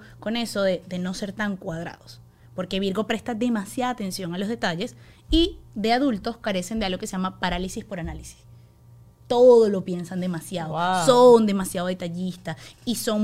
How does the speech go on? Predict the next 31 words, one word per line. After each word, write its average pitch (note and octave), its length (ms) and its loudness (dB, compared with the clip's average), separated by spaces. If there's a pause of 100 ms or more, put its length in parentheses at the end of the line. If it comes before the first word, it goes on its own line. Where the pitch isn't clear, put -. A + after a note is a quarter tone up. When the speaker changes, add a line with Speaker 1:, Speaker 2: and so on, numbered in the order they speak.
Speaker 1:
muy A#3 220 2
prejuiciosos A3+ 640 -4
con F#3 140 -8
ellos E3 200 -6
mismos. E3+ 280 -4
Todos A#3+ 220 0
quieren A#3 200 -2
que G3+ 80 -8
sean E3+ 220 -6
perfectos. - 520 -12 (440)
Entonces - 260 -10
los B3 140 0
niños, D4 400 2 (360)
una G#3+ 200 -2
de B3+ 40 4
mis C4 140 2
hijas B3+ 140 2
me B3 60 2
decía, A#3+ 180 -4
"Mamá, C#4+ 280 4
pero B3 100 -4
es A3+ 60 -10
que D4+ 120 -2
el D4 80 -8
cuadrado C#4 380 2
tiene E4+ 140 2
que E4 120 -2
salir C#4 240 2
perfecto". C4+ 440 -2
Y E3+ 120 -4
yo, E3 100 -10